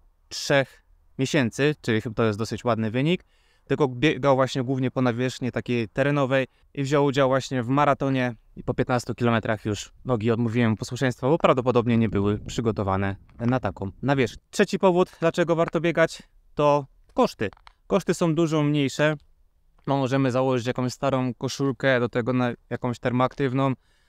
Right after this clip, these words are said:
e, bluzę, dresy, co kto ma pod ręką, więc koszty będą tutaj akurat niewielkie. E, największym kosztem to oczywiście będą buty.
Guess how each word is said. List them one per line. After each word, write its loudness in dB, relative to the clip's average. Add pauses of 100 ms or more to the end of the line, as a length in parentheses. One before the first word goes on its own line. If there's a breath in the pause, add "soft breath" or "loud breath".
(300)
e, -2
bluzę, 0
dresy, 0 (200)
co -4
kto -2
ma 2
pod -4
ręką, 2 (560)
więc -4
koszty 2
będą 2
tutaj 0
akurat -2
niewielkie. 2 (220)
E, -2
największym 0
kosztem -4
to -2
oczywiście -4
będą -2 (140)
buty. 0